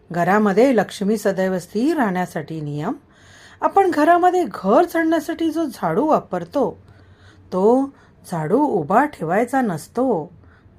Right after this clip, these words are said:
झाडू नेहमी आडवा करून ठेवायचा आणि तो आडवा ठेवताना झाडूचे तोंड दक्षिण दिशेस नसावे. झाडू हे लक्ष्मीचे प्रतीक आहे,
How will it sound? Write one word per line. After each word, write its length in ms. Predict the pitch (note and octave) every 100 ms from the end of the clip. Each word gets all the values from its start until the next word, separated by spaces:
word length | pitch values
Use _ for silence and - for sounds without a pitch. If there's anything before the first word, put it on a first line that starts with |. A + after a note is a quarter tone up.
| E3
झाडू 420 | D#3+ C#3+ F3 D4 E4 - - -
नेहमी 320 | G3 G3+ A#3
आडवा 440 | A#3+ E3 C#3+ E3+ D4
करून 340 | C#4 B3 A#3+
ठेवायचा 680 | G3+ D3+ D3 G#3+ A3+ D#3 C3+ - _ _ - -
आणि 340 | D3+ D#3+ B3+ D4
तो 100 | A3
आडवा 460 | G#3+ F3 D3 E3+ F#3+ G3 - - - - _ - _
ठेवताना 600 | G3 D#3+ E3 E3+ F#3+ C#4
झाडूचे 680 | A#3+ E3+ D#3+ E3+ E3 C4 C#4 A#3 - - -
तोंड 300 | G3 C4 A3+
दक्षिण 480 | F3 F3 - E4+ C#4
दिशेस 400 | G3+ B3+ D4 D4
नसावे. 580 | E3+ D3 G#3+ A3 E3+ D3+ - _ _ _ _ _ - _ -
झाडू 360 | F#3 E3+ A#3+ E4+
हे 240 | D4+ E4
लक्ष्मीचे 560 | B3+ - - F#4 F#4 F4
प्रतीक 500 | E4 - - D#4+ D#4+
आहे, 300 | G#3 E3+